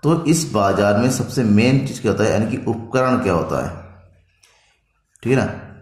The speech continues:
व्यष्टि अर्थशास्त्र के अंतर्गत किन किन चीज़ों को ध-, आ, आ, अध्ययन किया जाता है, उनका main base क्या होता है? इसका main base होता है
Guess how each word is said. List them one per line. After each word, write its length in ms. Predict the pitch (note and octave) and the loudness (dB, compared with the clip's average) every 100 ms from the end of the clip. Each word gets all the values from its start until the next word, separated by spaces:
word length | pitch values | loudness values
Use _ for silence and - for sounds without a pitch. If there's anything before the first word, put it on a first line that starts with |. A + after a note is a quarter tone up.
| - - | -20 -6
व्यष्टि 380 | - G#2+ - C#3+ | 0 0 0 2
अर्थशास्त्र 480 | A2+ A2 G#2 G2+ - | 2 2 0 0 0
के 60 | A#2+ | -2
अंतर्गत 580 | - G2+ G2+ A#2 - - | 0 0 0 0 -2 -4
किन 180 | C3 - | -2 0
किन 160 | B2+ | -2
चीज़ों 260 | G#2 G#2 G#2 | 0 0 0
को 80 | G2 | 0
ध-, 120 | G2+ G2+ | 0 -2
आ, 180 | G#2 G2 | 0 0
आ, 480 | G2 G2 - G2+ G2 F#2+ F#2 | 0 -2 -8 -6 -2 -2 -2
अध्ययन 360 | F#2+ F2+ B2 A#2+ | -4 -2 -2 0
किया 160 | A#2 | 2
जाता 280 | G2 F2+ A2 | 2 0 -2
है, 120 | A2+ | -6
उनका 240 | - - G#2+ | -6 -4 0
main 400 | G#2+ B2 A2+ F2+ | 2 0 -2 2
base 320 | A2 B2+ - | 2 2 0
क्या 120 | G2+ | 0
होता 180 | F2+ G2 | 0 -4
है? 80 | - | -6
इसका 240 | - B2+ | -4 -2
main 360 | G2+ A2 B2 A2 | 0 2 2 2
base 180 | A2 | 0
होता 360 | G2 E2+ F2 E2 | -2 -2 -2 0
है 120 | F#2 | 0